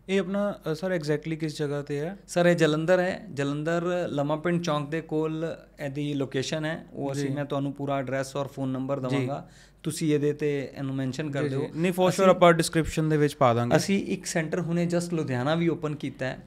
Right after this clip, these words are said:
Speaker 2: ਸੋ
Speaker 1: ਜੀ।
Speaker 2: ਉਹਦਾ ਵੀ ਮੈਂ ਐਡਰੈਸ ਤੁਹਾਨੂੰ ਦੇਵਾਂਗਾ, ਤੁਸੀਂ ਉਹ ਵੀ ਪਾ ਦਿਓ, ਤਾਂ ਕਿ
Speaker 1: ਜੀ।
Speaker 2: ਜਿਹਨੂੰ, ਜਿਹੜੇ ਪੇਰੈਂਟਸ ਨੂੰ ਜਿੱਥੇ ਕੰਫਰਟੇਬਲ ਹੈ, ਉਹ ਉੱਥੇ ਆਪਣੇ ਆਪ ਨੂੰ ਅਪਰੋਚ ਕਰ ਸਕਦਾ ਹੈ, ਅਗਰ ਉਹਨੂੰ
Speaker 1: ਜੀ।
Speaker 2: ਕਿਸੇ ਤਰੀਕੇ ਦੀ ਵੀ ਸਰਵਿਸਿਜ਼ ਦੀ ਲੋੜ ਹੈ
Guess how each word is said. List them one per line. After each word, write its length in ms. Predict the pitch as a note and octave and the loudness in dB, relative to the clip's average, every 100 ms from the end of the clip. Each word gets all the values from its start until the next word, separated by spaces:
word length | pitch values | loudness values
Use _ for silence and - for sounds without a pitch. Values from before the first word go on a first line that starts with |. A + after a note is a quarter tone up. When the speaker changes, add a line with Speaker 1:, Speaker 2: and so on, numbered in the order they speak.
| - | -12
Speaker 2:
ਸੋ 140 | C3+ | -4
Speaker 1:
ਜੀ। 60 | C#3 | 0
Speaker 2:
ਉਹਦਾ 160 | D3+ | 2
ਵੀ 140 | D#3 D#3 | 2 2
ਮੈਂ 140 | D3+ | 2
ਐਡਰੈਸ 240 | C#3 C#3 C#3 | 2 0 -2
ਤੁਹਾਨੂੰ 260 | D3 C3+ | -4 -2
ਦੇਵਾਂਗਾ, 360 | B2 B2 B2+ C3+ | -2 -2 -4 -6
ਤੁਸੀਂ 260 | C#3 D3 | -6 -4
ਉਹ 60 | C#3 | -4
ਵੀ 120 | C#3+ | -2
ਪਾ 180 | C#3 A#2+ | -2 -2
ਦਿਓ, 240 | A2+ C3 - | -2 -6 -6
ਤਾਂ 120 | C#3+ | -4
ਕਿ 80 | C3+ | -2
Speaker 1:
ਜੀ। 60 | C3 | -4
Speaker 2:
ਜਿਹਨੂੰ, 420 | C3 D3 D#3 C3+ | -4 -4 -6 -6
ਜਿਹੜੇ 260 | B2+ D3+ E3+ | -4 -2 -2
ਪੇਰੈਂਟਸ 360 | D3 C#3 C3+ | -4 -8 -8
ਨੂੰ 100 | D3+ | -8
ਜਿੱਥੇ 320 | C3+ C3+ D#3+ | -8 -4 -4
ਕੰਫਰਟੇਬਲ 580 | D#3 C3+ B2+ C3 C3 C3 | -2 -2 -2 -6 -6 -6
ਹੈ, 80 | C3 | -4
ਉਹ 120 | C3+ | -6
ਉੱਥੇ 260 | C3 - C#3 | -8 -8 -8
ਆਪਣੇ 280 | B2 C#3 C3 | -6 -6 -8
ਆਪ 160 | C3 | -6
ਨੂੰ 280 | C3 C3 C3 - - | -6 -6 -8 -12 -14
ਅਪਰੋਚ 320 | B2 C3 C3+ - | -10 -6 -6 -6
ਕਰ 160 | B2+ | -6
ਸਕਦਾ 320 | A#2+ A#2+ A#2+ | -6 -6 -6
ਹੈ, 40 | B2+ | -6
ਅਗਰ 160 | B2 | -4
ਉਹਨੂੰ 160 | C3+ C3 | -4 -2
Speaker 1:
ਜੀ। 80 | D3 | 0
Speaker 2:
ਕਿਸੇ 160 | C3+ | 0
ਤਰੀਕੇ 320 | B2+ B2 A#2 A#2+ | -4 -10 -10 -8
ਦੀ 100 | A#2+ | -8
ਵੀ 80 | |
ਸਰਵਿਸਿਜ਼ 460 | A#2+ A2+ A2 - A#2 | -8 -10 -10 -12 -12
ਦੀ 60 | B2+ | -12
ਲੋੜ 240 | A2+ G#2+ | -12 -12
ਹੈ 60 | - | -16